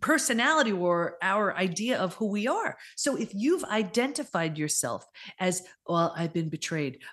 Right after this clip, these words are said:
I was duped, I was blindsided, I was this, I was that," that was something that happened to you, but that's not who you are. When you say that's who you are, it's very, it's m-, much harder to leave that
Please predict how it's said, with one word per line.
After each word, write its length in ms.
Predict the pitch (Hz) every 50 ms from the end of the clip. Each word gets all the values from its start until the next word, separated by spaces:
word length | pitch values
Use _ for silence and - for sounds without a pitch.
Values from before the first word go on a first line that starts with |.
| -
I 100 | - 160
was 200 | 156 156 156 -
duped, 300 | - - 180 147 143 -
I 40 | 156
was 140 | 147 151 147
blindsided, 600 | - - 156 160 156 151 - - 147 143 143 143
I 40 | 147
was 160 | 139 147 -
this, 220 | - 170 160 -
I 40 | 147
was 120 | 147 151 -
that," 160 | - - -
that 160 | 240 320 339
was 100 | 403 370
something 240 | - 320 262 269 254
that 100 | 240 214
happened 260 | 214 226 226 202 185
to 160 | - 262 269
you, 180 | 262 214 185 170
but 120 | 156 180
that's 240 | 202 196 190 - -
not 200 | 208 208 180 - - -
who 100 | 202 202
you 240 | 185 180 185 196
are. 240 | 202 190 160 127 - - - - - - _
When 400 | - 180 208 247 277 330 359 359
you 180 | 294 254 247 226
say 260 | - - - 202 196
that's 220 | 180 170 165 170
who 120 | - - 180
you 280 | 160 151 156 151 147 - -
are, 340 | 143 139 139 147 165 - - - - - - - _
it's 160 | - 175 -
very, 280 | 170 208 208 214 220 - -
it's 220 | 214 196 - -
m-, 120 | 196 196 -
much 300 | - 202 202 247 269 -
harder 300 | - - 220 214 202 208
to 300 | 208 208 - - 208 196
leave 360 | 196 202 277 339 403 339 202 151
that 320 | 143 123 127 180 220 -